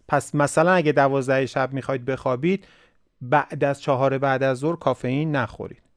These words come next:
شاید شما بگید: «آخه من فلان دوستم رو می‌شناسم، با هم می‌ریم کافه، هفت شب اسپرسو می‌خوریم، اون شب تخت می‌خوابه.»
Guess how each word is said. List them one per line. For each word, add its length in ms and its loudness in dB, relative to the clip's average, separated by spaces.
شاید 280 -8
شما 260 -4
بگید: 280 -6
«آخه 160 -4
من 140 -2
فلان 360 -4
دوستم 380 -4
رو 60 -2
می‌شناسم، 460 -4
با 220 0
هم 80 -4
می‌ریم 260 -4
کافه، 360 -2
هفت 320 -4
شب 240 -2
اسپرسو 460 -6
می‌خوریم، 440 -4
اون 100 -6
شب 320 -8
تخت 360 -10
می‌خوابه.» 480 -8